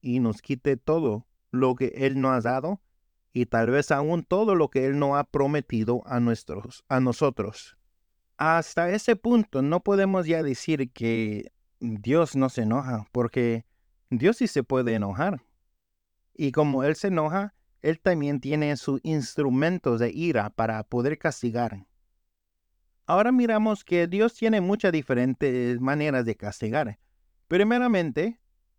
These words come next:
Dios usa la naturaleza misma. La primera vez que Dios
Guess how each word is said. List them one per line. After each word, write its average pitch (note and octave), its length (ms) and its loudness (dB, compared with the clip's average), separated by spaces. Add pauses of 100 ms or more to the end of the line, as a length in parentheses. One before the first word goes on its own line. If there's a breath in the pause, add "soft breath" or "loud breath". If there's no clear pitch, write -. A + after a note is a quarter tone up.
Dios B2 400 0
usa F#3 360 0
la D3+ 180 0
naturaleza A#2 800 0
misma. A#2+ 520 -2 (600)
La A2+ 160 0
primera E3+ 420 2
vez A3+ 220 2
que F#3 140 2
Dios D#3 420 -2